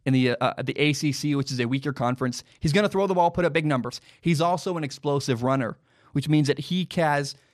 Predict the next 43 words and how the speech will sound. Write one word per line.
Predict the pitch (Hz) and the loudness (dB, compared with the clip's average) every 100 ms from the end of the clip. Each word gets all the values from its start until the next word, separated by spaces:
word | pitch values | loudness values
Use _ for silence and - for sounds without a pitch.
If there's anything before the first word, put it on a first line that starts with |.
| _ | _
he's | - 147 | -4 0
got | 156 147 143 | 2 2 2
big | 185 156 | 2 2
playability | 175 165 143 147 160 139 127 | -2 0 2 2 2 0 0
where | 127 120 117 - _ _ _ _ | 0 -2 -4 -8 _ _ _ _
there, | - 147 170 | 2 2 4
he's | 151 147 | 2 4
gonna | 208 | 4
have | 190 165 | 6 4
a | |
great | 156 151 | 4 4
highlight | 131 151 147 123 | 4 2 2 2
reel, | 117 120 | 0 0
I | 135 123 | 0 0
believe. | 135 143 135 120 - _ _ - | 2 2 2 0 -8 _ _ 0
And | 151 | 2
there's | 143 | 4
gonna | 180 | 4
be | 170 | 2
plays | 131 170 143 | 2 2 2
where | 139 | 0
you | |
go, | 120 | 0
"Wow, | 110 120 156 131 - | -2 2 2 2 -2
that | 135 143 | 2 2
dude | 143 | 2
can | 143 | 0
run. | 120 170 120 - _ _ - | 0 0 0 -8 _ _ -4
Wow, | 135 185 143 | 2 4 4
that's | 135 | 0
a | 160 | 0
gigantic | 147 147 156 151 143 | 0 2 0 0 0
sixty-yard | 185 151 180 156 147 156 | -2 -2 0 2 2 4
run. | 196 | 4
That's | 131 143 | 2 0
a | |
sixty-yard | 139 175 - 175 160 160 | 0 -2 0 2 2 2
throw." | 190 180 123 | 2 2 2
He's | 139 | 2
gonna | 190 185 | 4 4
have | 156 120 | 4 2
big | 160 139 | 2 0
plays | 147 147 139 139 | -2 0 0 -2